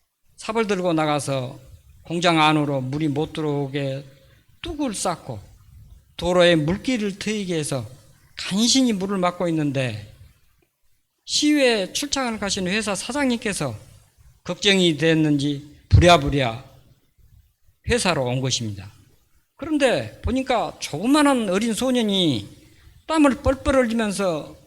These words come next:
물이 들어가지 못하도록 온갖 힘을 다하고 있는 이 광경을 보고 두 손을 잡고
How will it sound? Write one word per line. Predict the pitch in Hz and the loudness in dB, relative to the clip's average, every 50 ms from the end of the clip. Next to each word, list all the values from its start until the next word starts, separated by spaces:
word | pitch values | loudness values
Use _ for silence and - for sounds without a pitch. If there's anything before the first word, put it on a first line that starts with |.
| _ | _
물이 | - 160 190 208 185 | -10 -6 -6 -6 -4
들어가지 | - 185 190 202 208 196 175 185 | -2 -2 0 2 2 2 2 2
못하도록 | 175 160 170 175 180 165 - 160 147 143 135 131 147 | 0 0 0 0 0 0 -2 -2 -2 -2 -4 -4 -4
온갖 | - 220 254 285 294 330 311 | -4 -4 -2 -2 0 2 2
힘을 | 277 254 254 254 262 254 226 202 185 180 - - - - _ _ _ _ _ - | 2 2 2 2 2 2 0 -2 -6 -10 -12 -16 -20 -20 _ _ _ _ _ -4
다하고 | - 190 220 226 220 220 | 2 2 4 4 4 2
있는 | 202 196 190 190 175 170 | 2 2 0 0 0 0
이 | 175 190 185 | -2 -2 -2
광경을 | - 160 170 185 185 180 165 156 147 | 0 0 2 2 2 2 2 2 0
보고 | 151 151 151 143 147 131 113 107 - - - - _ _ _ _ _ _ _ - - _ _ _ | 0 -2 -2 0 0 -2 -2 -4 -10 -16 -20 -20 _ _ _ _ _ _ _ -20 -20 _ _ _
두 | - 196 208 185 | -10 -8 -6 -2
손을 | 190 190 175 170 156 135 | 0 2 2 2 2 0
잡고 | 143 143 143 143 - 147 135 123 110 117 - | -2 -4 -6 -6 -4 -4 -2 -2 -4 -6 -12